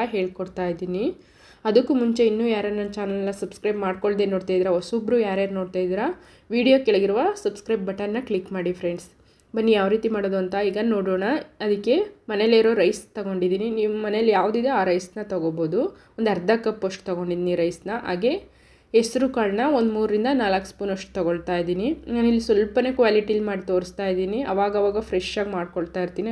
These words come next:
ಹಾಗಾಗಿ ಸ್ವಲ್ಪನೇ ತೋರಿಸ್ತಾ ಇದ್ದೀನಿ. ನಿಮ್ಗೆ ಜಾಸ್ತಿ ಬೇಕು ಅಂದರೆ ನೀವೆಲ್ಲನೂ ಕಾಳುಗಳ್ನ ಸ್ವಲ್ಪ ಜಾಸ್ತಿ ಜಾಸ್ತಿ ತಗೊಳ್ಳಿ ಅಂತಲೇ ಹೇಳ್ತೀನಿ ಫ್ರೆಂಡ್ಸ್. ನೋಡಿ,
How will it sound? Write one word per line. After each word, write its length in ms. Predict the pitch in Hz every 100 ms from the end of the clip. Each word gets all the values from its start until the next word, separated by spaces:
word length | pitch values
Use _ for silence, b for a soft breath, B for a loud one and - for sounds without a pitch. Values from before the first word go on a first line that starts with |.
| 208
ಹಾಗಾಗಿ 360 | 170 165 196 269
ಸ್ವಲ್ಪನೇ 400 | 214 180 185 190 190
ತೋರಿಸ್ತಾ 360 | 151 160 185 160
ಇದ್ದೀನಿ. 200 | 170 262 B B B _
ನಿಮ್ಗೆ 240 | 233 240 196 220
ಜಾಸ್ತಿ 340 | 214 220 269
ಬೇಕು 240 | 226 214 214
ಅಂದರೆ 200 | 208 247
ನೀವೆಲ್ಲನೂ 540 | 254 220 202 202 214 233 226
ಕಾಳುಗಳ್ನ 400 | 185 190 196 269
ಸ್ವಲ್ಪ 180 | 208 - 185 190
ಜಾಸ್ತಿ 260 | 185 - 208
ಜಾಸ್ತಿ 240 | 202 - 196
ತಗೊಳ್ಳಿ 300 | 185 170 170
ಅಂತಲೇ 320 | 170 170 170 170
ಹೇಳ್ತೀನಿ 360 | 156 - 160 156
ಫ್ರೆಂಡ್ಸ್. 260 | 147 151 - _ _ _ _ _ _ _ _ _ _ _ _ -
ನೋಡಿ, 260 | 214 214